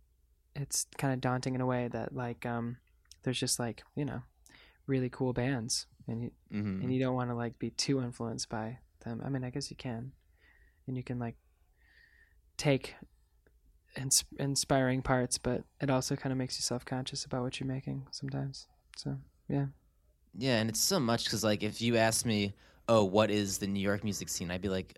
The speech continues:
Speaker 2: "I don't know. That's a huge thing."
Speaker 1: It's a huge thing.
Speaker 2: So, yeah, there's probably just so much.
Speaker 1: Yeah. It's a, but it's a really small world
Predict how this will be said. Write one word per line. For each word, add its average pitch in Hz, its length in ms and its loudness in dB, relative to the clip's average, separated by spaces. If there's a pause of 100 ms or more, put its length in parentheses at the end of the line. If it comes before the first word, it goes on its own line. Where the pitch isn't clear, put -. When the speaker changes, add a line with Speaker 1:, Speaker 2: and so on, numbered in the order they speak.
(160)
Speaker 2:
"I - 220 -2
don't 104 160 2
know. 90 220 2
That's 104 300 0
a - 60 -4
huge 107 480 -2
thing." 101 460 0
Speaker 1:
It's 175 140 6
a 180 60 12
huge 190 240 10
thing. 135 240 4
Speaker 2:
So, 147 40 4
yeah, 113 220 0
there's 117 240 -4 (240)
probably 113 260 4
just - 280 0
so 104 160 6
much. 92 600 2 (160)
Speaker 1:
Yeah. 170 380 6 (1080)
It's 262 220 10
a, 208 60 8
but 175 240 6
it's 175 120 6
a 139 60 6
really 135 180 4
small 127 280 -2
world 127 340 2